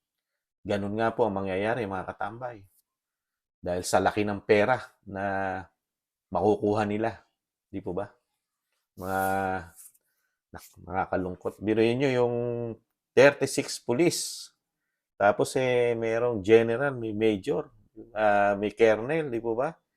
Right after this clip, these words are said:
Tapos yung nakuha sa vault,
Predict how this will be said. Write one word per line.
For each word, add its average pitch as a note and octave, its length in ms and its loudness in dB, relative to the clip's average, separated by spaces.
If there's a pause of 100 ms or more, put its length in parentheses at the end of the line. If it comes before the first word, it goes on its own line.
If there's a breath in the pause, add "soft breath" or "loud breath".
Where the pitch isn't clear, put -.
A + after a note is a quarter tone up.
(280)
Tapos G#2+ 400 0
yung B2 480 -4
nakuha D3 320 2
sa D3+ 160 -2
vault, F#2+ 480 0